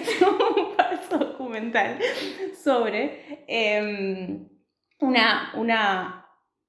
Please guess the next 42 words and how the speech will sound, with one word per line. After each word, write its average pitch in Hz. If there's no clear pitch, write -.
no 247
se 262
sabe 233
qué 185
es, 214
masacre, 196
no 208
sé, 175
no, 196
no 196
sabemos 190
qué 240
es, 330
que 226
fue 226
en 202
una 202
casa 202
embrujada, 196
esas 214
casas 196
de 196
terror 185
que 190
hacen 180
en -
Estados 190
Unidos 185
durante 175
Halloween 180
y -
esas 180
cosillas, -
eh, 202
que, 196
a 196
la 196
que 190
se 190
llamaba 196
Hell 190
House, 233